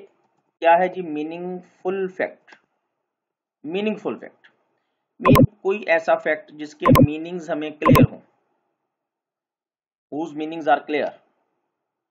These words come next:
तो उस fact को जिसके meanings का हमें पता है, उसको हम information कहेंगे। उसको information क्यों कहेंगे,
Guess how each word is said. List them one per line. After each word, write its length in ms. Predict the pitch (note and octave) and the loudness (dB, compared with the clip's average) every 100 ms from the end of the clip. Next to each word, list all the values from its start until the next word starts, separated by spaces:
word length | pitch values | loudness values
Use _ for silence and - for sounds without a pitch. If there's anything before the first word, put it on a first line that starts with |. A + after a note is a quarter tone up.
| _ _ _ _ _ - | _ _ _ _ _ -12
तो 60 | |
उस 200 | - A3 | -8 -4
fact 240 | - G#3 - | 0 0 -2
को 180 | F3+ F#3 | -2 -2
जिसके 260 | F3+ - | -2 -6
meanings 360 | F#3 D#3+ F3+ G#3 | -4 -4 -6 -4
का 100 | A3 | -4
हमें 200 | G3 F#3 | -2 -2
पता 240 | D#3 D3 C#3 | -4 0 -2
है, 220 | C#3 C#3 - _ - | -2 -8 -14 _ -20
उसको 280 | F3+ - | -14 -10
हम 120 | F3 E3 | -8 -8
information 500 | C#3+ C3 A#2 A2+ A2 | -10 -10 -10 -10 -14
कहेंगे। 380 | G2 F#2+ F#2 F#2+ _ _ _ _ _ _ _ F3+ | -14 -18 -20 -20 _ _ _ _ _ _ _ -14
उसको 220 | F3+ G3+ | -2 -2
information 520 | F#3 F#3 F#3 F#3 G3 | 0 -2 -4 -6 -6
क्यों 160 | G3 G#3 | -6 -4
कहेंगे, 400 | G#3 G3+ G3+ | 0 0 0